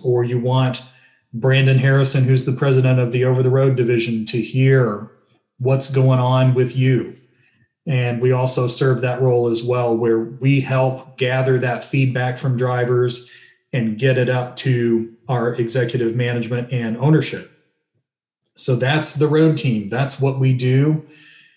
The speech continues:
And that's how we do it. So that's part one.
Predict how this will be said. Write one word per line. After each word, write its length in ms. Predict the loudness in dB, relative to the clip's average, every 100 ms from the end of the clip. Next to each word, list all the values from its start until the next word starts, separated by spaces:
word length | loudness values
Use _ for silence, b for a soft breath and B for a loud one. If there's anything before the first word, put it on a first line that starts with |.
| B
And 180 | -6 -2
that's 600 | -2 0 -2 -2 -4 -10
how 240 | -6 0 2
we 180 | 4 2
do 240 | 4 2
it. 320 | 0 -8 -18 b b b _ -6
So 480 | 0 2 0 -2 -12 _ _ _ _
that's 260 | -2 0
part 380 | -2 0 0 2
one. 580 | 2 2 4 2 0